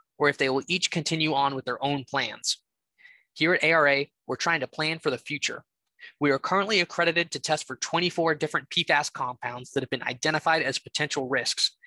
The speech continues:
including the four regulated by New Hampshire. We're also keeping an eye on the available research and working to bring new methods online that will allow us to test for an even wider list of analytes.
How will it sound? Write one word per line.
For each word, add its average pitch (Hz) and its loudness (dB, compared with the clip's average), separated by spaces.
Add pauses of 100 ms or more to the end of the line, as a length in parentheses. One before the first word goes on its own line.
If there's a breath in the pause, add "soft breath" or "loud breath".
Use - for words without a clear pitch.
(140 loud breath)
including 165 0
the 131 -2
four 135 2
regulated 143 -2
by 135 2
New 131 -12
Hampshire. 120 -10 (840 loud breath)
We're 131 2
also 170 2
keeping 185 0
an 156 0
eye 147 2
on 131 -6
the 127 -4
available 156 2
research 147 -2
and 117 -14
working 143 -2
to 147 0
bring 127 -2
new 147 0
methods 147 0
online 127 -2
that 135 -2
will 127 -6
allow 131 2
us 143 -4
to - -8
test - -2
for 127 -2
an 123 -10
even 156 -6
wider 135 0
list 135 -2
of - -12
analytes. - -6